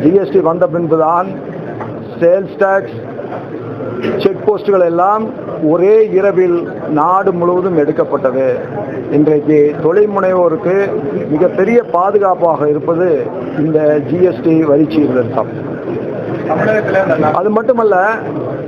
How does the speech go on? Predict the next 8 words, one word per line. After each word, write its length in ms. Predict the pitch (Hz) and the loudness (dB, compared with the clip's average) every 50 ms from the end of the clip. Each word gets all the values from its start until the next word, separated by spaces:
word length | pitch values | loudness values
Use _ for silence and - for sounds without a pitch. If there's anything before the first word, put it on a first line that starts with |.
| - 196 | -2 0
இன்றைக்கு 380 | 208 220 214 196 190 202 196 196 196 190 185 185 185 180 156 - - - - - - - - 143 - - - - - 127 - - - - | 2 2 0 2 4 4 4 4 4 2 0 0 0 -2 -4 -6 -6 -6 -8 -8 -8 -8 -8 -8 -8 -8 -8 -8 -8 -8 -8 -8 -2 -2
தன்னுடைய 280 | 208 214 220 208 208 196 - 196 | 0 0 2 2 2 2 2 0
தொழிலை 300 | 208 226 262 262 254 247 240 220 | 0 0 2 2 2 2 2 0
நவீனமயமாக்க 840 | 202 214 233 247 247 240 247 233 233 233 233 226 220 220 220 214 214 214 214 | 0 2 2 2 2 2 2 0 0 0 0 0 0 0 -2 0 0 0 0
வேண்டும் 240 | 214 214 214 202 202 | 0 0 0 0 0
என்று 120 | 196 180 175 175 | 0 -2 0 -2
சொன்னால், 360 | 196 190 196 208 214 220 220 214 - - | -2 -2 0 0 0 2 0 0 0 -2
கடந்த 240 | 175 180 202 202 190 | -2 -2 0 -2 0